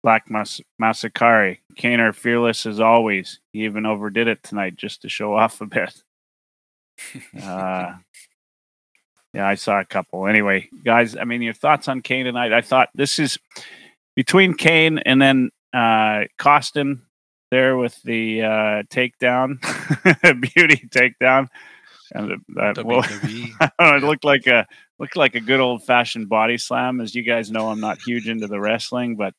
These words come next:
Speaker 1: I could see why now. I get that. Now I get the wrestling <laughs> hockey comparison there. Costin had the great body slam. Uh, Desharnais, uh, there was one shift there. It was just off of the, where the puck was. I don't know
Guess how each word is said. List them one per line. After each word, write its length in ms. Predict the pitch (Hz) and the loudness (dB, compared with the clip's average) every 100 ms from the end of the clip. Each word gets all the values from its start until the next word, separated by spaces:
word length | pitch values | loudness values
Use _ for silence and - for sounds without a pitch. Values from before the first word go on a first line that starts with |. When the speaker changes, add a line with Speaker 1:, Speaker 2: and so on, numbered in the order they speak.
| _ - | _ -12
Speaker 1:
I 120 | 104 | -12
could 240 | - 98 | -12 -16
see 160 | - 120 | -6 -4
why 340 | 110 110 110 | 0 0 0
now. 260 | 120 120 139 | -2 -2 -2
I 80 | 113 | -2
get 180 | 107 110 113 | -4 -4 -2
that. 160 | 107 - | -4 2
Now 180 | 113 117 | 2 4
I 60 | 117 | 2
get 160 | 120 - | 0 -2
the 80 | 113 | -2
wrestling 500 | 113 117 - 151 127 | -2 -2 0 0 2
<laughs> 20 | |
hockey 380 | 113 110 - 127 | 2 2 -2 -8
comparison 800 | - 113 - 143 131 - 131 | -8 -6 2 2 2 -4 -6
there. 240 | 123 127 135 _ - - _ _ _ - | -4 -4 -6 _ -20 -20 _ _ _ 0
Costin 380 | 117 117 110 110 | 0 0 -4 -8
had 120 | 110 | -8
the 80 | 104 | -8
great 300 | 113 110 - | -6 -6 -4
body 280 | 107 110 107 | -4 -2 -6
slam. 440 | - 113 110 107 _ _ - - _ _ _ | -8 -6 -6 -10 _ _ -20 -20 _ _ _
Uh, 340 | 107 107 107 104 | 0 4 4 2
Desharnais, 1000 | 123 123 120 117 107 101 120 156 185 160 _ _ _ | 2 2 2 0 0 -2 -2 -2 -4 -8 _ _ _
uh, 60 | 117 | -4
there 160 | 113 123 | 0 0
was 180 | 117 110 | 0 0
one 200 | 123 139 | -2 0
shift 400 | - 143 139 - | -2 -4 -4 -4
there. 320 | 135 139 135 - _ _ _ | -2 0 -2 -8 _ _ _
It 40 | |
was 200 | 117 117 | -4 -4
just 320 | 98 135 131 - | -2 -4 -4 -2
off 320 | 104 120 - | 0 0 -2
of 60 | 127 | -8
the, 60 | 113 | -4
where 180 | 120 | -2
the 80 | 110 | -2
puck 360 | - - 131 - | -4 -6 -6 -4
was. 360 | 156 202 - - | -4 -4 -10 -10
I 80 | 120 | 0
don't 140 | 151 | 0
know 280 | 127 131 123 | 2 0 0